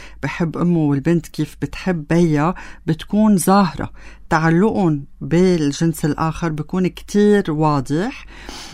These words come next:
والسبب الت-، بيكون كتير واضح، وفي ولاد ما عندهم قدرة على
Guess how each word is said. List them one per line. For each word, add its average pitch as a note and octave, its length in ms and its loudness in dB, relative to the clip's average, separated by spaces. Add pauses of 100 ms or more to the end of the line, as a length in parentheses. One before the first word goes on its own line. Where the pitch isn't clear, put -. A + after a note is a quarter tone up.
(220)
والسبب D#3+ 1200 2
الت-، - 400 0
بيكون D#3 460 2
كتير F#3 260 0
واضح، F#3+ 460 0
وفي C#4+ 540 2
ولاد G#3 540 2
ما C4+ 380 6
عندهم G3 500 6 (360)
قدرة G#3+ 260 4
على F#3+ 560 4